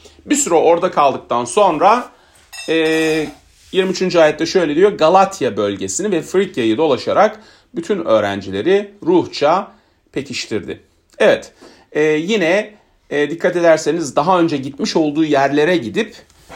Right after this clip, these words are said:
e, daha önce yetiştirmiş olduğu kişileri ziyaret ediyor ve onları ruhça pekiştiriyor, onları,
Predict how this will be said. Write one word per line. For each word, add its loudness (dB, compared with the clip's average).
e, 0
daha 2
önce 0
yetiştirmiş -4
olduğu 0
kişileri -6
ziyaret 0
ediyor -2
ve -4
onları 2
ruhça 0
pekiştiriyor, -4
onları, -2